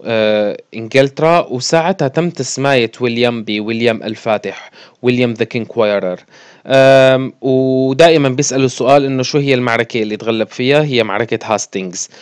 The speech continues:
وين تخلدت؟ تخلدت على شيء اسمه بويو تابستري. تابستري يعني نسيج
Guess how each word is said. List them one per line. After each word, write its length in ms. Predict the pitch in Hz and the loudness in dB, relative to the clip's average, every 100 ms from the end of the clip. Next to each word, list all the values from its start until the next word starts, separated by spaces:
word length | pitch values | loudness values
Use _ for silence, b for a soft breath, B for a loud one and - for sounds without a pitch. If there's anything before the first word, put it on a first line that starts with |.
| B B | B B
وين 340 | 120 143 160 156 | 2 4 4 0
تخلدت؟ 640 | 131 135 123 120 135 147 | -2 0 0 2 0 0
تخلدت 480 | - 135 120 113 104 | -2 0 0 0 -2
على 180 | 104 113 | -2 -4
شيء 200 | - 131 | -4 -6
اسمه 260 | - 110 | -4 -6
بويو 380 | 101 110 117 131 | -2 -2 0 0
تابستري. 580 | 127 117 113 - 101 98 | -2 -4 -4 -4 -10 -10
تابستري 540 | - 107 117 - 113 | -6 -4 -4 -4 -4
يعني 300 | 110 104 120 | -2 -2 -2
نسيج 520 | 107 101 117 117 107 | -4 -6 -2 -2 -2